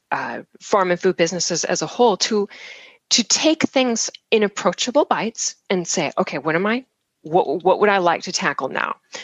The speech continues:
Do I wanna look at my L L C? Do I wanna look at sales regulations?" Uh, and to go into that knowing that we will come out the other side stronger. There's a purpose. There's a point.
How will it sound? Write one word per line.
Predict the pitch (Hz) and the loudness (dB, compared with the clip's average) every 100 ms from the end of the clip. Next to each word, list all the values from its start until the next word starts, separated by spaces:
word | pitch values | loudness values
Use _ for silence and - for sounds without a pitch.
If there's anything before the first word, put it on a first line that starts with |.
| - | -4
Do | 165 | 2
I | 156 | 4
wanna | 156 160 156 - _ 170 | 4 4 2 0 _ -4
look | 160 | 0
at | - | 0
my | 170 - | 0 2
L | 156 156 | 4 4
L | |
C? | 156 - 214 202 196 - - | 2 0 0 0 0 -4 -4
Do | 190 | 0
I | 160 | 4
wanna | 160 156 | 4 4
look | - | 2
at | - | 0
sales | - 165 165 | 2 2 2
regulations?" | 185 165 175 165 165 180 170 180 - - - - - _ | 2 0 0 0 0 0 -2 -6 -12 -16 -16 -16 -20 _
Uh, | 147 139 | -6 0
and | 196 208 | 2 2
to | 247 | 2
go | 202 226 240 | 4 4 6
into | 220 202 - 202 | 4 4 2 0
that | 165 151 139 - - - _ _ _ _ | 2 2 2 -2 -6 -8 _ _ _ _
knowing | 185 196 196 208 233 240 208 | -2 0 4 4 4 4 2
that | 180 - - 170 | 2 0 -2 -2
we | 190 | 2
will | 220 247 | 4 4
come | 233 196 | 4 2
out | 185 | 2
the | 156 | 0
other | 147 | 0
side | 147 131 - | -2 -4 -4
stronger. | 123 117 - - _ _ _ _ _ _ | -6 -8 -10 -14 _ _ _ _ _ _
There's | 185 175 190 | 4 4 2
a | |
purpose. | - 156 - - | 0 -2 -2 -2
There's | - 156 | 0 0
a | 170 | -2
point. | - 135 - - | -4 -6 -6 -10